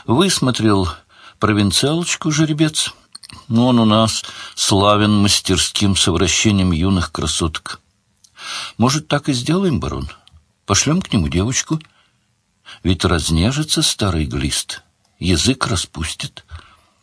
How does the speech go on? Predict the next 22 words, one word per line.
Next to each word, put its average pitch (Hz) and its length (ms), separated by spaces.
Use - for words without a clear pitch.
«У 82 120
меня 131 320
и 160 80
мертвый 123 500
заговорит», — 135 720
заверила 87 520
Мара. 69 360
«Нет 92 280
уж», — 104 120
сказал 90 300
Сварог. 76 520
«Ну, 135 80
тогда 170 280
можно 151 280
его 151 160
попросту 139 540
убить», — 117 460
предложила 92 540
графиня. 90 540
Мара 95 380
оживилась. 92 640
«Зачем?» — 71 600